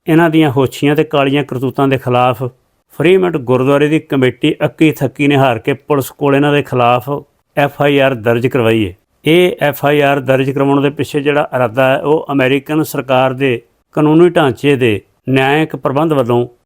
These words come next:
ਆਪਣੇ ਲੋਕਾਂ ਦੀ ਸੁਰੱਖਿਆ ਨਾਲ ਸੰਬੰਧਿਤ ਟਰਾਂਸਨੈਸ਼ਨਲ ਰਿਪਰੈਸ਼ਨ ਦੇ ਸੰਬੰਧ ਵਿੱਚ ਬਣੇ ਹੋਏ ਕਾਨੂੰਨ ਨੂੰ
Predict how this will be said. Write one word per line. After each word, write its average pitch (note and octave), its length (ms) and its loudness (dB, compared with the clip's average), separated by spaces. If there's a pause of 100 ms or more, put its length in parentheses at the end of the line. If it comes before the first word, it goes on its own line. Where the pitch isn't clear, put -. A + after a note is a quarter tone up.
(120)
ਆਪਣੇ E3 300 0
ਲੋਕਾਂ D3 340 0
ਦੀ D3 100 0
ਸੁਰੱਖਿਆ C#3+ 460 -2
ਨਾਲ C3+ 200 0
ਸੰਬੰਧਿਤ C#3 460 -2
ਟਰਾਂਸਨੈਸ਼ਨਲ C#3+ 1160 -2 (300)
ਰਿਪਰੈਸ਼ਨ C#3 580 0
ਦੇ C3 300 0 (260)
ਸੰਬੰਧ D3 360 -2
ਵਿੱਚ D#3 240 0
ਬਣੇ C3 340 0
ਹੋਏ D3 180 4
ਕਾਨੂੰਨ C#3 360 2
ਨੂੰ G#2+ 240 2